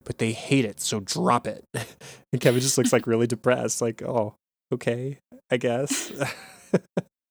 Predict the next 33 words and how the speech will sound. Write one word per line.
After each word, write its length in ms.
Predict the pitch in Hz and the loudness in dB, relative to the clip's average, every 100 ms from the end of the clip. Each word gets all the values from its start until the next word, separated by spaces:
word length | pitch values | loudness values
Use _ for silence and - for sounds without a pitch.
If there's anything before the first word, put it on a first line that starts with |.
| _ _ _ _ | _ _ _ _
At 480 | 117 127 127 - - - | 2 4 4 0 -8 -2
the 160 | 127 | 0
start 340 | 117 - 123 131 | 2 4 6 6
of 80 | 127 | 4
the 140 | 135 | 2
episode, 560 | 120 127 - 123 123 120 | 2 2 4 4 4 2
when 340 | 123 113 113 | 0 2 2
Daryl's 320 | 120 113 113 | 4 6 4
first 460 | - 117 110 - - - | 4 4 4 -2 -4 0
short, 480 | 123 117 110 - | 4 6 4 2
sort 160 | - 120 | 4 4
of 80 | 104 | 6
showing 280 | 123 113 110 | 4 4 4
signs 300 | 110 107 104 | 4 2 0
of 60 | |
depression, 540 | 101 - 101 - 113 - - - - - | -4 -2 0 0 0 -4 -14 -20 -12 2
Andy 260 | 120 117 | 6 6
goes 200 | 117 107 | 6 6
up 100 | 110 | 4
to 60 | 110 | 2
him 20 | |
and 60 | 107 | 2
says, 140 | 107 | 4
"Did 160 | 117 123 | 6 6
you 60 | |
go 140 | 143 143 | 6 6
out 120 | 139 | 6
celebrating 420 | 123 117 123 123 | 6 6 6 4
with 100 | 123 | 2
the 60 | 113 | 4
guys 280 | 107 104 | 4 4
last 200 | 120 117 | 4 2
night?" 240 | 127 123 | 2 -2